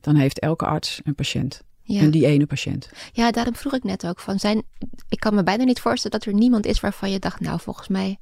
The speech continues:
Speaker 2: er zijn toch ook artsen die daar helemaal niet open voor staan?" Of
Speaker 1: Ja, dat
Speaker 2: niet,
Speaker 1: weet
Speaker 2: eh,
Speaker 1: ik natuurlijk niet, want die
Speaker 2: ontvankelijk
Speaker 1: heb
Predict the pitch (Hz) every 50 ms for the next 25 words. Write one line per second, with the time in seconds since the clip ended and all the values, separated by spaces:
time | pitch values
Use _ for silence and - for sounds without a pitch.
0 | - - - - - - _ - - - - 202 202 196 - - - 190 196 -
1 | - - - 196 208 - - - 196 196 - - _ _ _ _ _ _ _ -
2 | - - 190 196 175 190 185 185 185 208 214 196 185 185 196 208 214 - - -
3 | - 202 240 240 196 190 - - 202 - - - - 214 226 226 - 156 151 160
4 | 151 143 160 185 208 196 185 165 147 151 135 151 147 170 180 165 170 190 190 175
5 | 180 175 190 -